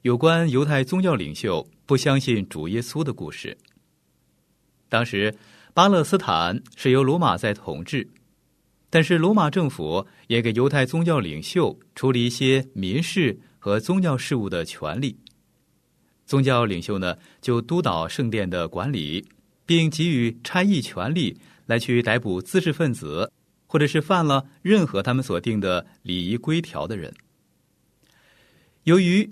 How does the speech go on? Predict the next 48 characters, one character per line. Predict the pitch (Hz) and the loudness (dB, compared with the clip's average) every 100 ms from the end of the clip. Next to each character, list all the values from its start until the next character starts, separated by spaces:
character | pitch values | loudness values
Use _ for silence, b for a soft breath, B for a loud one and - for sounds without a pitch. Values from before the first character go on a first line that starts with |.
| - | 0
这 | 170 | 2
些 | 165 156 | 4 4
规 | 156 175 165 | 4 2 2
矩 | 127 | 2
太 | 135 | 0
繁 | 117 110 156 | 0 -2 -2
琐 | 80 78 | -4 -4
了， | 92 - _ _ _ _ - | -4 -6 _ _ _ _ -2
那 | 135 | 2
么 | 127 | 2
几 | 123 135 | 2 0
乎 | 143 | 0
所 | 139 123 160 | -2 0 2
有 | 202 85 | 2 0
人， | 78 80 110 - _ _ - | -2 -2 -4 -6 _ _ -2
也 | 117 | 2
包 | 131 | 4
括 | 135 | 2
他 | 131 143 | 2 0
们 | 156 | 0
自 | 175 | -2
己， | 131 82 82 95 B B | -4 -2 -2 -4 B B
都 | 107 | -4
是 | 107 101 | -2 0
难 | 95 127 | 0 0
以 | 98 - | -2 -4
避 | 147 | -2
免 | 104 76 | -2 -4
触 | - 85 | -8 -12
犯 | 78 76 - | -8 -8 -8
的。 | - _ _ _ _ _ _ _ _ _ - | -20 _ _ _ _ _ _ _ _ _ -6
但 | 101 | -4
是 | 101 95 B B B | -2 -4 B B B
这 | 170 | 0
些 | 175 165 | 2 0
差 | - 202 | 2 0
役 | 233 226 151 B B | 4 4 2 B B
连 | 127 156 147 | 2 4 4
一 | 202 | 2
个 | 240 127 | 2 2
逮 | 127 | 2
捕 | 131 139 | -2 -4
主 | 98 85 | -4 -2
耶 | 127 | -4
稣 | 160 220 | -2 -4
的 | 233 | -2
理 | 175 87 | -2 -2
由 | 78 82 113 | -2 -2 -4